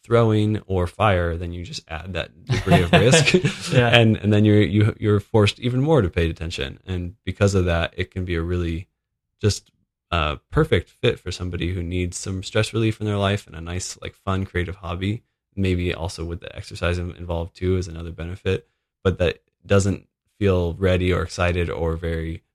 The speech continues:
Speaker 1: fit for doing other stress relief forms. This is more fun too.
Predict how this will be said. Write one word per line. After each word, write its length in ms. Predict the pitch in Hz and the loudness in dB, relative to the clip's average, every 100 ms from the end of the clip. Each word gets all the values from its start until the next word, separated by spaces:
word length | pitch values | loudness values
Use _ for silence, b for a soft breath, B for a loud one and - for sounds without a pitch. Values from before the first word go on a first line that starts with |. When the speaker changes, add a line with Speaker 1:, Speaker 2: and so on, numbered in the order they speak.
| _ - | _ -4
Speaker 1:
fit 200 | 78 - | -4 -4
for 500 | - 85 80 87 104 _ | -4 -2 -2 -6 -12 _
doing 220 | 92 87 85 | -6 -6 -6
other 220 | 85 82 | -8 -8
stress 280 | - 78 - | -8 -8 -10
relief 300 | 82 82 _ _ | -12 -12 _ _
forms. 400 | 73 67 50 _ _ _ _ - | -18 -18 -20 _ _ _ _ -10
This 160 | 98 | -6
is 160 | 90 92 | -6 -2
more 120 | 101 | -2
fun 420 | - 165 82 78 | -2 -2 -2 -6
too. 320 | - 131 67 | -2 0 0